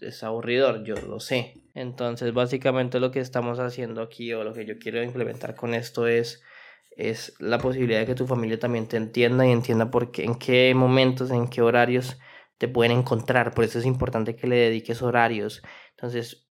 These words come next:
ah, yo que soy tan estructurado, a mí me ha funcionado esto. Si tú eres así como yo, pues perfecto, el sacarle espacios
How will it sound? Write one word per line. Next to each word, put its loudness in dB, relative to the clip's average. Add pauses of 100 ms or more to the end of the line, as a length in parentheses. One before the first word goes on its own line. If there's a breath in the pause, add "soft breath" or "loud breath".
ah, 0
yo 2
que -10
soy -2
tan 2
estructurado, -2
a -4
mí -2
me 0
ha -2
funcionado 0
esto. -4
Si -12
tú 2
eres 0
así -10
como -8
yo, -6
pues -14
perfecto, -6
el -2
sacarle -4
espacios -2